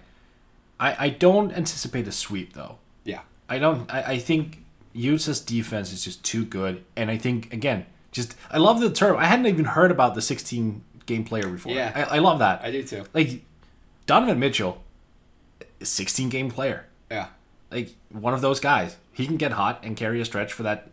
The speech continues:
Speaker 1: amount of time if, if necessary, and he can certainly be hot for at least a couple games.
Speaker 2: Mm-hmm.
Speaker 1: Like, I wouldn't be surprised whatsoever he, if he was one of those guys who could go out and have, like, back-to-back forty pointers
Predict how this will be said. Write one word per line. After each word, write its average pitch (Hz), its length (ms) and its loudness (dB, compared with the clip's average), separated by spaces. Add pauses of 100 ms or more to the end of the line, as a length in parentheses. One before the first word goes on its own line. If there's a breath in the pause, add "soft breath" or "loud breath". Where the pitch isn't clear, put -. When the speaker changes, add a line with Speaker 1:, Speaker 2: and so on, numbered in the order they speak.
Speaker 1:
amount 101 280 -4
of 95 220 -14
time 95 340 -10
if, 98 220 -12
if - 140 -14
necessary, 107 440 -6
and 104 140 -8
he 113 80 -8
can 104 120 -8
certainly 120 480 -6
be 104 240 -12
hot 131 260 0
for 104 340 -4 (540 loud breath)
at 98 100 -2
least 151 180 -2
a - 40 -6
couple 123 260 -2
games. 101 380 -14 (200)
Speaker 2:
Mm-hmm. 107 380 -12
Speaker 1:
Like, 127 240 -6 (300)
I 127 80 2
wouldn't 170 220 2
be 131 60 -4
surprised 110 500 -2
whatsoever 104 500 -2
he, 90 260 -6
if 95 160 -12
he 110 140 -4
was 107 180 -4
one 104 140 -4
of 98 80 -6
those 98 180 -6
guys 92 360 -4
who 92 120 -12
could 90 160 -10
go 98 140 -4
out 95 180 0
and 87 100 -6
have, 92 280 -8
like, 95 280 -8
back-to-back 101 560 -2
forty 98 220 -6
pointers 127 440 -4